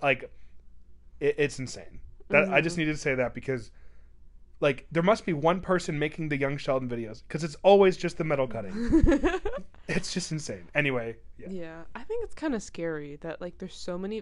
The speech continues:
Speaker 2: like, <sighs> like, when you think about it, these people have to m-,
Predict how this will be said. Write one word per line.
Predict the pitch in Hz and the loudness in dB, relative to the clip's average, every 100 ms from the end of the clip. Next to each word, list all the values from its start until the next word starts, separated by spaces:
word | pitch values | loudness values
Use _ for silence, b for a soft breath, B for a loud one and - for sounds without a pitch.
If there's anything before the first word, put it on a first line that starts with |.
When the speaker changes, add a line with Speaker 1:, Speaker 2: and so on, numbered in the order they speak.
| - | -6
Speaker 2:
like, | 214 208 b b b b b b - - - - - - | -8 -8 b b b b b b -20 -20 -20 -18 -18 -14
<sighs> | - - - - - | -8 -6 -6 -8 -8
like, | 214 | -6
when | 233 | -4
you | 214 | -6
think | 165 170 | -10 -10
about | 170 190 202 | -8 -6 -6
it, | 202 - - - - - - - - - - - - - | -8 -10 -16 -20 -20 -20 -20 -18 -18 -18 -18 -20 -14 -8
these | 214 - | -8 -2
people | - 240 | -2 -2
have | 233 - | -4 -6
to | 196 | -8
m-, | 170 | -8